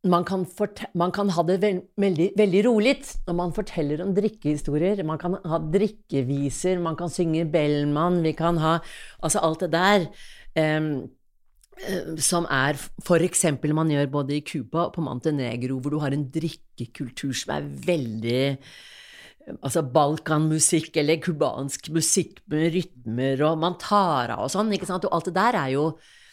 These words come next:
det kan jo være en form for romantikk i, med to, når jeg kom til Montenegro da, men altså, som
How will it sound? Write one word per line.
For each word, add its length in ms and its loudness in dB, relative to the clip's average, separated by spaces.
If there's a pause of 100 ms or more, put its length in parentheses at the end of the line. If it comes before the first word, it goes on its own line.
(120)
det 240 2
kan 240 -4
jo 80 0
være 240 0
en 100 -6
form 400 -8
for 380 -4 (480)
romantikk 760 -4
i, 60 -2 (340)
med 160 -6 (140)
to, 420 -2 (640)
når 80 -2
jeg 220 -4
kom 180 -6
til 380 0 (260)
Montenegro 880 -6
da, 320 -6
men 300 -4
altså, 180 -6 (1040)
som 240 -2